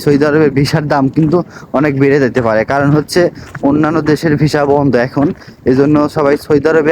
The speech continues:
আসার প্রতি হচ্ছে আগ্রহ বেশি। তো আপনারা যারা হচ্ছে নতুন, আহ, সৌদি আরবে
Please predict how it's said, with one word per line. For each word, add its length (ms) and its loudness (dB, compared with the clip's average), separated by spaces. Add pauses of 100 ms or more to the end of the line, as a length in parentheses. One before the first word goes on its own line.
আসার 220 -4
প্রতি 240 -2
হচ্ছে 180 -4 (100)
আগ্রহ 220 0 (140)
বেশি। 220 -4 (640)
তো 40 0 (120)
আপনারা 320 -2
যারা 180 2
হচ্ছে 220 -4 (320)
নতুন, 320 0
আহ, 760 -4
সৌদি 220 0
আরবে 180 0